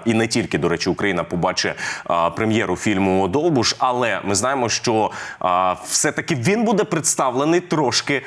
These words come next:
раніше для глядачів. А, розкажіть про це.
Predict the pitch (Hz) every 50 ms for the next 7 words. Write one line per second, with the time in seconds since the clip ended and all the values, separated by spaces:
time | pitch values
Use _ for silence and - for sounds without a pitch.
0 | - - - - 120 - 151 165 170 160 131 87 - - - 87 80 - - 98
1 | 98 85 - - - 101 87 104 104 101 87 107 107 - - - 98 85 78 80
2 | - - 95 92 92 92 92 92 95 101 104 117 - - 151 160 147 - 131 120
3 | - - -